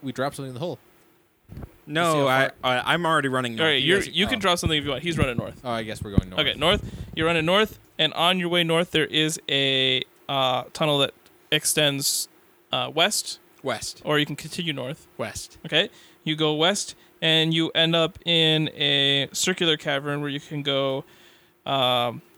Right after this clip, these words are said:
Speaker 3: northwest, northeast, southwest, southeast.
Speaker 2: Northeast. <laughs>
Speaker 3: Huh?
Speaker 2: Oh, wait, we're just in a circle? I just run in a circle. <laughs>
Speaker 3: So which way are you going?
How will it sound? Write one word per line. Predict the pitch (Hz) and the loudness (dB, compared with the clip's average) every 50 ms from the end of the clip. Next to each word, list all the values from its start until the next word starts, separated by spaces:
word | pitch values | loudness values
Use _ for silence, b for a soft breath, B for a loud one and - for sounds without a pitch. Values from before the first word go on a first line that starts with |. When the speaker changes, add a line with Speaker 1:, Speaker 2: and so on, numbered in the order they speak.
| _ _ _ | _ _ _
Speaker 3:
northwest, | - 147 143 139 135 135 - - - - - - 143 147 147 147 - - - - | -2 0 2 2 2 0 -2 -6 -16 -20 -6 0 2 2 2 2 -2 -8 -10 -6
northeast, | - 139 135 135 - - - 135 135 139 143 - - - - | -6 -4 -4 -6 -8 -8 -4 -4 -2 -2 -4 -4 -4 -4 -4
southwest, | - 147 135 131 135 - - - - - 131 127 135 151 - - - - - | -2 -2 -2 -2 -2 -4 -10 -16 -8 -4 -2 -2 -2 -2 -4 -4 -4 -6 -4
southeast. | - 139 135 135 151 - _ - | -2 0 0 0 -2 -6 _ -2
Speaker 2:
Northeast. | 147 156 160 175 151 123 - - - - _ - | -2 0 2 2 0 0 0 -4 -8 -8 _ -4
<laughs> | - - - - - - 855 415 - - - 359 403 - - B B B B B B B B - | -4 -4 -4 -6 -8 -10 -12 -12 -14 -14 -16 -16 -18 -18 -20 B B B B B B B B 0
Speaker 3:
Huh? | 175 180 | 2 4
Speaker 2:
Oh, | |
wait, | 190 175 135 - - - | 4 4 2 0 -4 -2
we're | 147 165 170 | 0 2 2
just | 175 147 180 | 2 0 0
in | 160 | 0
a | 143 | 0
circle? | - - 170 165 - 208 202 - B B B B - | 2 2 0 2 2 0 -2 -4 B B B B -2
I | 170 | -2
just | 170 170 | 0 2
run | 190 185 170 | 2 2 4
in | 156 | 4
a | 147 | 4
circle. | - 190 175 139 104 - - - - - | 4 4 4 2 0 -6 -8 -10 -2 0
<laughs> | 240 214 - - - - 440 - - 302 302 294 254 233 240 - - 240 - 214 - - - - B B B B B B B B 247 247 226 190 | 0 0 0 -2 -2 -2 0 2 4 4 4 2 2 0 0 -2 -2 -6 -6 -8 -8 -12 -20 -20 B B B B B B B B -16 -16 -16 -6
Speaker 3:
So | 156 180 170 160 - | -2 -2 -2 -2 0
which | - 170 - 190 | -2 -4 -2 0
way | 180 | -2
are | 175 | -2
you | - | -2
going? | - - - - | -4 -8 -8 -8